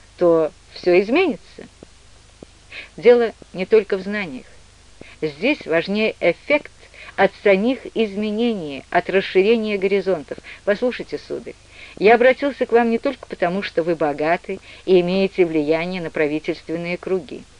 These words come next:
а потому что у вас необычная для наших дней репутация. Вы человек, который может порвать с традициями. Наши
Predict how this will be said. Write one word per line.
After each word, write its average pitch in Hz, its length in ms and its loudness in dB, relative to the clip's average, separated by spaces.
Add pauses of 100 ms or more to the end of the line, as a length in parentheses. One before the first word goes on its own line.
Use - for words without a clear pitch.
(320)
а 180 100 0
потому 247 260 2
что 240 260 0
у 233 60 2
вас 294 180 2 (580)
необычная 185 1120 0
для 151 220 -2
наших 214 480 -4
дней 226 220 -2
репутация. 165 840 -4
Вы 196 120 4
человек, 226 500 0 (360)
который 262 400 2
может 247 460 0 (100)
порвать 196 520 2
с - 140 -20
традициями. 175 880 -8 (500)
Наши 233 440 0